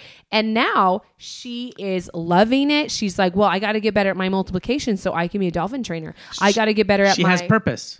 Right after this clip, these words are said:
Speaker 1: Yeah,
Speaker 2: She
Speaker 1: she
Speaker 2: has
Speaker 1: definitely
Speaker 2: purpose
Speaker 1: does.
Speaker 2: behind her education now.
Speaker 1: And that is why we let our ch-, our kids choose the path that they want to take.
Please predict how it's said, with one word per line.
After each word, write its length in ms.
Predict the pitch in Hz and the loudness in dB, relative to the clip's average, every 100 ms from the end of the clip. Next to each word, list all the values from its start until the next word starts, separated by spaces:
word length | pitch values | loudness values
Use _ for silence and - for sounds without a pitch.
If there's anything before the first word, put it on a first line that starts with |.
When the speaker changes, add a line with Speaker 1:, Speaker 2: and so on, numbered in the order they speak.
| _ | _
Speaker 1:
Yeah, 220 | 220 453 | -4 -2
Speaker 2:
She 40 | - | -2
Speaker 1:
she 160 | 196 | 0
Speaker 2:
has 80 | 175 | 4
Speaker 1:
definitely 420 | 262 - 196 196 | 4 4 2 4
Speaker 2:
purpose 160 | 214 254 | 4 4
Speaker 1:
does. 80 | 226 | 2
Speaker 2:
behind 460 | 208 175 151 147 - | -2 -2 -2 -4 -6
her 100 | - | -8
education 680 | 135 151 - 117 - 110 | -8 -10 -12 -14 -14 -16
now. 180 | 104 98 - _ | -16 -16 -20 _
Speaker 1:
And 180 | 254 262 | 0 2
that 160 | 285 320 | 0 0
is 160 | 285 | 2
why 380 | 220 185 175 180 - | 2 2 0 -4 -8
we 640 | 185 208 226 262 339 - _ _ - | -8 -6 -4 -2 -4 -8 _ _ -8
let 260 | 185 196 - | -2 -2 0
our 200 | 196 226 | 0 0
ch-, 200 | - - - | -6 -12 -2
our 180 | 180 226 | -2 -2
kids 440 | - 165 160 - - _ _ _ _ _ _ | -2 -2 -2 -8 -20 _ _ _ _ _ _
choose 440 | - 226 226 240 | -4 0 2 2
the 100 | 294 | 0
path 480 | - - 143 156 - _ _ | -2 -4 -4 -8 -14 _ _
that 200 | 185 175 | -4 0
they 160 | 180 175 | 2 2
want 240 | 175 160 - | 0 -6 -8
to 80 | |
take. 340 | 165 135 - | -10 -10 -12